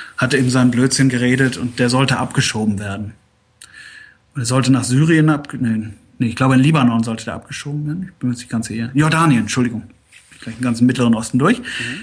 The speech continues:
Speaker 1: Sollte nach Jordanien <laughs> abgeschoben werden. Und, äh, der Europäische Gerichtshof für Menschenrechte hat gesagt,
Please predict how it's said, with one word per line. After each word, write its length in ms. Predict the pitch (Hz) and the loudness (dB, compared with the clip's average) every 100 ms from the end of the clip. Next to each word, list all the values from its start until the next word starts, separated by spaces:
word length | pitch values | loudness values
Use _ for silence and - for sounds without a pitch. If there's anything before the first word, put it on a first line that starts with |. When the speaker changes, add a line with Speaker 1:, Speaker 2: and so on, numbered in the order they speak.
| - | -8
Speaker 1:
Sollte 260 | 151 147 160 | -2 2 2
nach 120 | 139 | 2
Jordanien 460 | 135 127 151 190 | -2 0 4 4
<laughs> 0 | |
abgeschoben 640 | 190 156 - - 175 180 170 | 4 2 2 2 2 4 2
werden. 420 | 156 185 254 262 - - - - - _ _ | 2 2 0 -4 -16 -16 -18 -20 -20 _ _
Und, 440 | - 147 156 147 147 | 0 4 4 2 -2
äh, 240 | 143 139 | 0 0
der 180 | 135 - | 0 -2
Europäische 540 | 151 143 135 185 175 | -2 -2 0 0 0
Gerichtshof 400 | 147 156 160 151 | 0 0 0 -2
für 80 | - | 2
Menschenrechte 680 | 127 131 131 139 135 - 120 | 2 2 0 0 -2 -4 -6
hat 140 | 120 | -6
gesagt, 560 | - 113 120 180 185 | -4 -2 -2 -2 -4